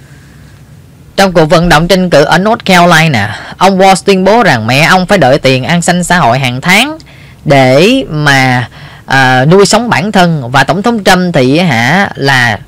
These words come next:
v-, không hề quan tâm tới chuyện người dân có được an sinh xã hội hay không. Ông nói dốc nữa. Tổng Trump là cái người giúp cho an sinh xã hội được, cái quỹ an sinh xã hội được mở rộng ra mà ông nói là, là, là ông đâu không quan tâm. Thì nói chung nguyên đa-, nguyên chiến dịch này họ láo hết,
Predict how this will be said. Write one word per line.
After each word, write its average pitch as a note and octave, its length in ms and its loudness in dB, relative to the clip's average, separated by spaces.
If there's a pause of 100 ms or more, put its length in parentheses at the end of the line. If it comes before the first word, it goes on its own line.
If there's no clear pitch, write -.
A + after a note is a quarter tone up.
(160)
v-, A#2+ 420 -10
không G#3 300 -2
hề E3+ 140 2
quan D#3+ 220 -2
tâm E3+ 200 -4
tới G#3 120 -2
chuyện C3 280 -4
người B2 200 -2
dân D#3 300 0
có E3+ 160 0
được C#3+ 120 -2
an C#3+ 160 -6
sinh C#3 160 -4
xã D#3 100 -4
hội G#2 180 -4
hay A#2+ 80 -6
không. A#2+ 320 -4
Ông C3 120 -10
nói D#3 120 -4
dốc D#3 180 -2
nữa. G#2+ 300 -8 (500)
Tổng E3+ 220 -2
Trump D#3+ 160 0
là C#3+ 80 0
cái E3 140 -2
người C#3 240 0
giúp G3 140 0 (100)
cho D#3+ 180 2
an D3+ 220 -2
sinh D3+ 160 -2
xã D3+ 120 -2
hội A#2+ 180 0
được, A#2+ 140 -6
cái F3+ 100 2
quỹ B2 120 0
an D3 160 -2
sinh D3 160 -6
xã E3 60 -4
hội C3 120 -2
được - 120 -8
mở A#2 160 -2
rộng B2 220 -2
ra C3+ 240 0
mà A#2+ 160 -2
ông B2 160 -4
nói E3+ 260 0
là, B2 160 -2
là, G#2 180 -4
là F#2+ 120 -8
ông C3+ 160 -8
đâu C#3 140 -2
không C#3 140 -4
quan B2+ 140 -4
tâm. C3 280 -2
Thì D3 100 -2
nói F3+ 100 0
chung F3+ 200 0
nguyên F3 200 -2
đa-, D#3 220 -2
nguyên F3 360 -2
chiến F#3+ 240 -4
dịch - 120 -2
này B2 80 -2
họ A#2+ 100 0
láo D#3+ 200 0
hết, G#3 160 -2